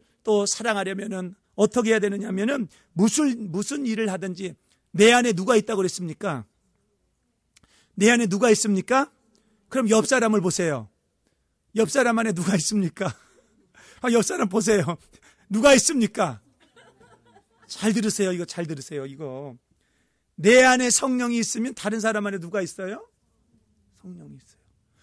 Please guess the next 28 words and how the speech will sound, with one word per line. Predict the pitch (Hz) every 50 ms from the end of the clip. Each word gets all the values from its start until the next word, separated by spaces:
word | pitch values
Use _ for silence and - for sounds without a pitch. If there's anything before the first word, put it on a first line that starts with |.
| _ _ _ _ _
내 | 175 190 220 247
안에 | 254 254 247 247 247
예수님이 | 226 226 226 - - 226 233 233 226 220
계시면 | 214 208 - 247 220
다른 | - - 202 208 220
사람 | 214 220 208 208 208
안에 | 208
누가 | 170 175 175 220 196
있어요? | 180 - - 190 196 226 277 466 - _ _ _ _ _ _ _ _ _ _ _ _ _ _ _ _ _ _ _ _ _ _ _
그러니까 | _ - 269 311 294 - 330 320
우리들은 | 208 190 240 269 269 233 240 240 277 311 269 196 147 - _ _ _ _
사람을 | - - - 262 269 277 302 311 277 262 269 254 254 254 214
보고서 | 214 240 220 233 233 196 240 240 240 -
이렇게 | 220 196 214 202 240
사람한테 | 202 - 220 240 247 240 233 226 214 220 208 - 214
하는 | 202 220 214 214
것이 | 202 202 - 220
아니라 | 208 190 190 196 262 294 277 190 151 _ _ _ _
그 | - 220
사람 | 226 - 262 254 254 254 240 233
안에 | 214 202 226 254 254 247
있는 | 247 247 269 311 285 226 - - _ -
예수님이 | 160 214 277 311 311 302 - 294 277 269 269 262 254 240
계시니까 | - 233 247 214 - 233 220 214 208 - 254 220
누구한테 | 165 196 196 220 233 220 185 - 185
하-, | 196 180 156 _
하는 | - 190 185 185
겁니까? | 180 175 170 165 160 _ 233 262 277